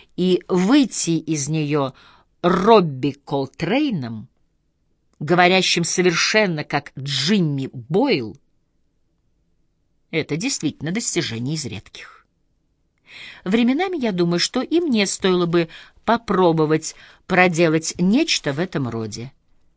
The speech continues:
Беспокоиться не о чем. С его взрывающимися задницами появилось на экранах в июне тысяча девятьсот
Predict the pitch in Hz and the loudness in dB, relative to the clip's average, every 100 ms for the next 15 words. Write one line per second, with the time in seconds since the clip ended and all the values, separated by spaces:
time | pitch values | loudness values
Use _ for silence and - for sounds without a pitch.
0 | _ _ _ _ _ - 180 226 - 208 | _ _ _ _ _ 0 2 2 4 2
1 | 208 196 190 180 185 165 131 117 - - | 4 4 4 2 -2 0 -2 -6 -8 -10
2 | 120 - _ _ _ _ _ - - 208 | -10 -16 _ _ _ _ _ -12 -4 2
3 | 196 202 165 147 202 196 220 214 196 - | 4 2 0 2 4 6 6 6 4 0
4 | 180 160 180 160 165 143 185 185 180 208 | 0 0 0 0 -2 0 2 2 0 -4
5 | - 240 254 - - - _ - 226 214 | -2 -2 -2 -8 -20 -20 _ 4 6 6
6 | 220 208 202 - 185 185 180 185 190 175 | 6 4 2 0 2 2 0 0 0 0
7 | 170 170 165 165 185 247 254 180 170 170 | -2 0 0 2 0 0 2 2 2 0
8 | 170 156 156 - 202 240 | 0 0 -2 -2 -2 -2